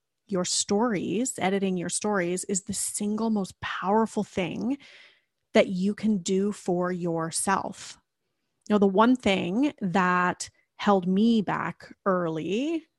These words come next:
held me back early in my life and career,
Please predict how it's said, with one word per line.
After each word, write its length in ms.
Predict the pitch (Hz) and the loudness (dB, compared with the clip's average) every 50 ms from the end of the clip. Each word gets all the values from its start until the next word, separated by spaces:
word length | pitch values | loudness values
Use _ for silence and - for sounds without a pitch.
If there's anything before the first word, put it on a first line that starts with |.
| _ _ _ _ _ _ - - _ _ _ _ _ | _ _ _ _ _ _ -20 -20 _ _ _ _ _
held 240 | _ - - 185 180 | _ -8 -8 -6 -4
me 160 | 190 202 202 | -2 -2 0
back 300 | 196 180 175 170 170 - | 0 0 -2 -2 -4 -6
early 320 | 180 170 160 151 170 180 185 | -6 -6 -6 -4 -4 -4 -4
in 100 | 180 175 | -4 -6
my 300 | 175 170 175 180 175 180 | -6 -6 -6 -8 -8 -8
life 400 | 180 170 175 170 180 180 - - | -6 -4 -4 -4 -4 -6 -8 -10
and 160 | 165 175 175 | -10 -10 -10
career, 640 | - - - 190 165 170 170 - - - 240 294 320 | -10 -12 -12 -10 -6 -6 -6 -4 -2 -2 -2 -2 -4